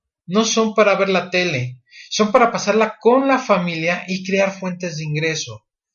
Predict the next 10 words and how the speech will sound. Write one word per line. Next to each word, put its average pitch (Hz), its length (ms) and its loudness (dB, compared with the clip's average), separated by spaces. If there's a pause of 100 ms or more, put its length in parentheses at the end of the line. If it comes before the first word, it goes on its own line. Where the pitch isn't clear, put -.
(140)
especialmente 208 520 2
si 196 140 -4
estás 190 300 -4
atorado 180 600 0
con 160 180 -4
un 175 120 -6
sueldo, 165 680 -4 (240)
con 156 160 0
un 196 140 -2
empleo 190 760 0